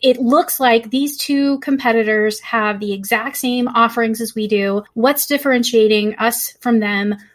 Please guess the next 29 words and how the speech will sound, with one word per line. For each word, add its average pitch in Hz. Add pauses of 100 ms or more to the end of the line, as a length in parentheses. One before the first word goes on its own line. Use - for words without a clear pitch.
Why 226
are 269
customers 240
leaving 220
us 208
to 208
go 214
there? 202
Why 208
are 226
we 220
losing 226
deals 202
to 226
them? 185 (160)
And 226
when 226
you 226
get 247
to 233
the 220
emotion 220
of 190
it, 196 (300)
then 247
you 294
start 269
seeing 226
that 202